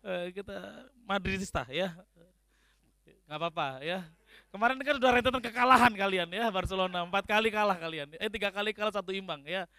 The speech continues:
Tapi maksud saya, kalau misalkan pria lagi nonton T V, Anda ajak ngomong, Anda bakal kecewa. Karena dia konsen.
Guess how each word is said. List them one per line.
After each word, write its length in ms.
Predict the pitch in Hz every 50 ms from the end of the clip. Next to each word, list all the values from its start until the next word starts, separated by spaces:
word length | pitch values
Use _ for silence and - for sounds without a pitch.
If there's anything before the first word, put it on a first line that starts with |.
| - - - - - - - _ _ _ _ _
Tapi 240 | - 226 233 311 311
maksud 160 | 302 247 294
saya, 320 | 233 294 302 320 311 294 254 - _ _ _ _ _ _ _ _ _ -
kalau 320 | 254 262 269 277 269 254
misalkan 320 | 247 208 262 247 269 262 240 -
pria 240 | _ - 277 277 277
lagi 160 | 262 208 233
nonton 240 | 240 254 247 254 233
T 120 | 320 349 359
V, 40 | - 254 226 240 269 - _ _ _ _ _ _ -
Anda 320 | 240 269 254 262 294 277
ajak 160 | 202 247 247 262
ngomong, 440 | 302 320 311 277 240 220 226 226 208 _ _ _ _ -
Anda 160 | 196 226 277
bakal 160 | 240 208 202 180
kecewa. 360 | 208 190 220 220 190 147 120 - _ _ _ _ _ _ _ _ _ _ _ _ _ _ _
Karena 160 | _ - 269 302
dia 160 | 381 466 -
konsen. 400 | 381 392 381 269 339 294 247